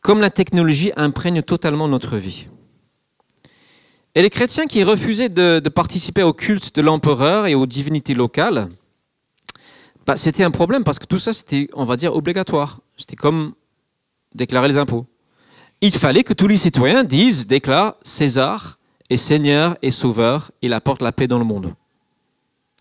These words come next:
Et les chrétiens, problème de conscience. Qui est Seigneur et Sauveur ? Qui apporte la paix dans le monde ? C'est Jésus-Christ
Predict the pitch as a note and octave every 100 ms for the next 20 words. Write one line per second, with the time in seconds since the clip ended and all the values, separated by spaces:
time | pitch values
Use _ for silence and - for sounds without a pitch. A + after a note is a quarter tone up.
0 | _ E3 F#3 - - G#2 F3 - _ _
1 | _ _ _ _ - - _ _ _ _
2 | _ - A2+ A#2 A2+ F3+ F3+ A#2+ - -
3 | - - _ _ _ _ _ _ - G3
4 | F3+ B2+ C3+ B2 A#2+ A2 - A#2+ A2 G2+
5 | - G3+ D3 B2+ A2+ G#2+ A#2+ A2 A2 G#2+
6 | G#2+ G2+ - G2 F#2+ F2+ G2+ - G3+ -
7 | - -